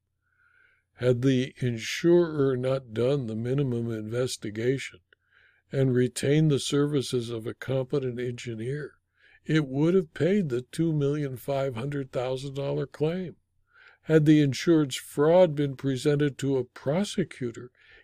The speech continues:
he could have been arrested, tried, and convicted of attempted insurance fraud,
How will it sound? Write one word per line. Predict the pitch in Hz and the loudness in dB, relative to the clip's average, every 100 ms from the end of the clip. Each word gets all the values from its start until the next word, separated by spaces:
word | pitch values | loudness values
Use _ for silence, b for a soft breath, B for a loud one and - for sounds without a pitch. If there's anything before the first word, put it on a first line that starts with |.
| b | b
he | 175 170 | 2 2
could | - - 214 202 | 2 2 4 4
have | 170 131 | 0 2
been | 139 123 | 2 2
arrested, | 123 127 127 - - 117 | 0 0 -2 -2 -2 -2
tried, | - 135 131 127 131 | -2 -2 0 0 0
and | 131 131 | -2 -4
convicted | - 147 131 120 170 - 139 | -2 0 0 0 -2 -2 -2
of | 110 127 | -2 -6
attempted | 131 - 139 135 147 135 | -8 -4 -4 -2 -2 -2
insurance | 139 117 170 185 196 139 | -2 -2 -4 -2 -2 -6
fraud, | - 139 117 110 | -4 -2 -2 -6